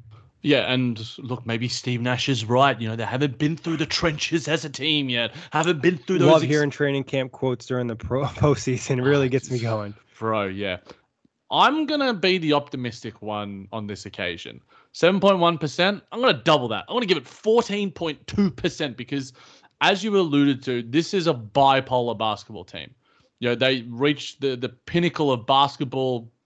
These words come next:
Speaker 1: greatness, and they reached the, the lows of the low of the Sacramento Kings and New York Knicks on, on occasion. So,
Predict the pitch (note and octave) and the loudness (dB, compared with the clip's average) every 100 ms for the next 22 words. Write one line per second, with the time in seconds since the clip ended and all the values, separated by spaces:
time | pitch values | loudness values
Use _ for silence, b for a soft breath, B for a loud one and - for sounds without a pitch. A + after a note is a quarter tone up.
0 | - A#2 B2+ B2 C3 D3 - - b b | -10 -4 -2 -2 -6 -8 -10 -20 b b
1 | b - B2+ C3 C3 B2+ B2+ A#2+ A#2+ C3+ | b -4 -2 2 2 2 0 -4 -2 -2
2 | B2+ - - C3 B2 A#2+ A#2 A2+ B2 C3 | -2 -8 -8 -2 -2 -2 -6 -2 2 4
3 | C3 B2 A#2 A2+ A#2+ A#2+ A2+ A2 - B2 | 4 0 -4 -2 0 0 0 -6 -6 -6
4 | B2 A#2 G#2 B2 A#2 G#2+ G#2+ A2 A2 G#2 | -6 -6 -8 -8 -8 -8 -6 -4 -2 -4
5 | - G#2 F#2+ - A2 G2+ F#2+ G2+ F#2+ G#2 | -4 -6 -6 -10 -8 -6 -4 -6 -6 -6
6 | E2+ - C2 - b b b b - C3 | -8 -8 -16 -18 b b b b 0 4
7 | C3 B2+ | 6 4